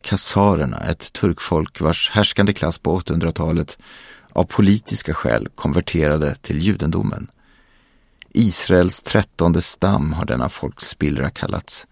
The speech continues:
som de ortodoxa judarna i tsarriket inte helt accepterade och lära sig ner på. Mina farföräldrar, Semyon och Nusia Subicki,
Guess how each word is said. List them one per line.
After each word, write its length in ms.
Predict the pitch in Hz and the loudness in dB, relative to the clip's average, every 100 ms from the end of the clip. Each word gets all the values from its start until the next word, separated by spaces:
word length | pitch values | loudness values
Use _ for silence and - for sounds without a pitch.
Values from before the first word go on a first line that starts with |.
| _ - - _ _ _ - | _ -20 -20 _ _ _ -8
som 260 | - 90 | 4 6
de 180 | 90 87 | 6 4
ortodoxa 460 | 92 98 90 - 92 | 4 4 4 4 4
judarna 500 | 98 85 90 85 67 | 4 4 4 4 2
i 80 | |
tsarriket 680 | 80 - 92 78 85 - - | -2 2 2 4 0 -2 -4
inte 200 | - - - - | -2 -4 -8 -4
helt 300 | 117 - - | -2 -2 -6
accepterade 720 | - - - - 62 69 - - _ _ | -6 -6 -6 -4 -4 -4 -8 -12 _ _
och 100 | - | 4
lära 240 | 92 80 80 | 6 6 4
sig 160 | 71 | -2
ner 240 | - 69 - | -2 -2 -4
på. 260 | - - - _ _ _ _ _ _ _ _ _ _ _ _ _ _ _ _ _ _ | -8 -16 -18 _ _ _ _ _ _ _ _ _ _ _ _ _ _ _ _ _ _
Mina 320 | 104 123 127 | 6 8 8
farföräldrar, 920 | 127 160 131 90 117 127 131 85 71 - - - | 6 6 6 6 4 4 2 -2 -2 -6 -16 -10
Semyon 500 | - 120 117 113 110 | 4 6 8 8 6
och 80 | |
Nusia 320 | 104 95 - 95 | 6 4 2 0
Subicki, 580 | 101 95 135 - 71 | 0 -2 -4 -4 -8